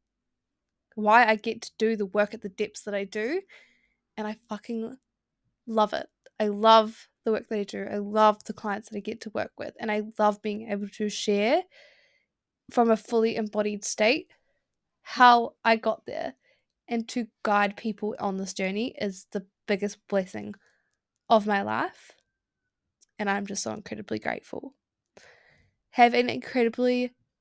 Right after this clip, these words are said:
expansive, aligned day. And if you know you are ready to take the next step, to do the thing you need to do,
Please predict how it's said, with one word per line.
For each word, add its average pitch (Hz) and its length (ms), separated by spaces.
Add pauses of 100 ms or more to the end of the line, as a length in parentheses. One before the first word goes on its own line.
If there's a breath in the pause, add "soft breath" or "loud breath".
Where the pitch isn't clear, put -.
(140)
expansive, 214 800 (200)
aligned 214 560
day. 233 380 (600 soft breath)
And 233 400 (720)
if 226 160
you 226 140
know 214 320
you 247 240
are 208 160
ready 202 280
to - 140
take - 300
the 214 120
next 208 280
step, 269 340
to 226 120
do 220 280
the 214 100
thing 214 280
you 208 120
need 208 240
to 208 80
do, 226 420